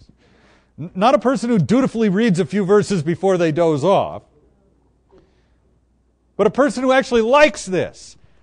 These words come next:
who finds this interesting, who finds this to hold their attention, who,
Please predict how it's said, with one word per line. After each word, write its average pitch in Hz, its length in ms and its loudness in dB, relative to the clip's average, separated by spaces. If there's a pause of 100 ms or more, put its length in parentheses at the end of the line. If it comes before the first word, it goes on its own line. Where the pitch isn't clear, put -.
(180)
who 214 100 0
finds 277 680 0
this 269 320 -6 (260)
interesting, 196 840 2
who 185 180 -4
finds 254 540 -4
this 262 340 0 (240)
to 233 160 -4
hold 294 600 6
their 254 200 4
attention, 226 720 -4
who, 160 240 -6